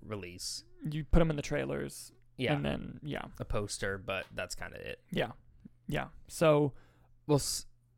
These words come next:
Speaker 1: see, what's interesting about this, and this kinda spirals into another thing I wanted to talk about, not a major, just a quick little, little tidbit. There was some shifting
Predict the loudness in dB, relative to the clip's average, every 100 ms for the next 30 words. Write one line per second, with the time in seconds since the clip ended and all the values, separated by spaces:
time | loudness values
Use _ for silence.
0 | -4 4 6 8 6 0 0 0 0 2
1 | 2 2 0 0 0 -2 -2 2 2 2
2 | 4 4 4 0 -8 -6 -6 -4 -4 -4
3 | -4 -6 -8 -8 -10 -8 -6 -8 -12 -20
4 | -20 _ _ -16 0 4 4 2 0 0
5 | 2 2 2 -4 -6 -12 -10 -8 -6 -6
6 | -6 -6 -6 -8 -12 -8 0 0 0 -4
7 | 4 4 4 2 0 2 2 2 -2 -4
8 | -6